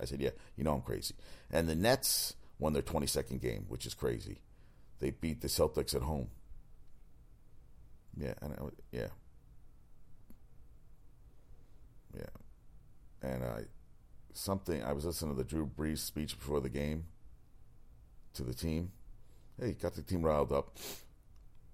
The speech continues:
He said, "Keep your eye on the prize." And Vikings hired Gary Kubiak.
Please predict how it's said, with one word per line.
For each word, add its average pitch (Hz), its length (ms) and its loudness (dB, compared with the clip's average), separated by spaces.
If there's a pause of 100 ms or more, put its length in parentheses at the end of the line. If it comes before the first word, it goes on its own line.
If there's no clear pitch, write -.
(120)
He - 40 -10
said, 73 160 -2 (400)
"Keep - 160 -2
your 65 100 4
eye 76 80 6
on 80 60 6
the 78 60 8
prize." 73 360 8
And 67 120 0
Vikings 85 340 6
hired 80 240 8
Gary 87 260 10
Kubiak. 71 460 6